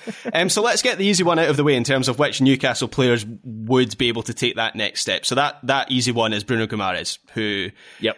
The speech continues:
Speaker 1: the, the question with him isn't, at the moment, isn't whether he's good enough to help Newcastle take the next step. It's whether another big club might take, come in and take him away before Newcastle take
Speaker 2: Mm-hmm.
Speaker 1: that next step.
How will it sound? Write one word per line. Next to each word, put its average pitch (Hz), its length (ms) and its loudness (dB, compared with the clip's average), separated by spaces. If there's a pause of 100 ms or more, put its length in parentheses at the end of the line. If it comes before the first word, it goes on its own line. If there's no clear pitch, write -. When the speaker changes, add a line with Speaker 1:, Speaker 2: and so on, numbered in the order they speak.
Speaker 1:
the, 160 100 2
the 131 160 -4
question 160 380 0
with 139 160 0
him 151 280 2 (160)
isn't, 135 380 2
at 131 100 -2
the 120 60 -6
moment, 139 380 2
isn't 147 240 2
whether 135 240 2
he's 120 180 -2
good 131 180 0
enough 120 260 -2
to 117 100 -10
help 120 240 -2
Newcastle 117 400 -4
take 120 240 -4
the 110 80 -6
next 110 240 -4
step. 165 260 0
It's - 220 -4
whether 143 300 4
another 123 420 2
big 117 320 -4
club 127 320 -2
might 117 240 -2 (460)
take, 135 460 -6
come 127 160 -2
in 143 140 2
and 113 240 -4
take 131 240 -2
him 127 100 0
away 131 240 0
before 110 300 -4
Newcastle 120 420 -2
take 95 200 -4
Speaker 2:
Mm-hmm. 104 40 -6
Speaker 1:
that 113 160 -4
next 107 200 -4
step. 107 220 -2